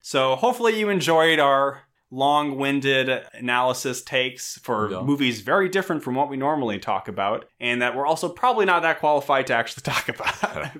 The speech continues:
Speaker 2: <laughs> Thank you, Adele and Dustin, for your
Speaker 1: Yeah.
Speaker 2: questions, and, uh, keep 'em coming.
Speaker 1: So again, yes, the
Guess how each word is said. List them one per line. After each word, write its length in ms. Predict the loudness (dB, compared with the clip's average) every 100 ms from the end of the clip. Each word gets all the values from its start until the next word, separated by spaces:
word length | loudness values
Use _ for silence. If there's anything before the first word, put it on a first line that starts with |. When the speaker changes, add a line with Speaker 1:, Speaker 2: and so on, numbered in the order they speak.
| -10
Speaker 2:
<laughs> 60 |
Thank 260 | -2 -2 -2
you, 220 | -4 -2
Adele 360 | -2 0 0 0
and 120 | -4
Dustin, 440 | -2 -2 -4 -12 -10
for 140 | -6
your 100 | -4
Speaker 1:
Yeah. 20 | -4
Speaker 2:
questions, 680 | -2 0 0 -2 -4 -6
and, 200 | -8 -6
uh, 260 | -6 -4 -4
keep 180 | -6 -8
'em 140 | -8 -4
coming. 400 | -4 -2 -8 -8
Speaker 1:
So 140 | -4
again, 260 | -2 0 0
yes, 280 | -2 -2 -8
the 280 | -8 -10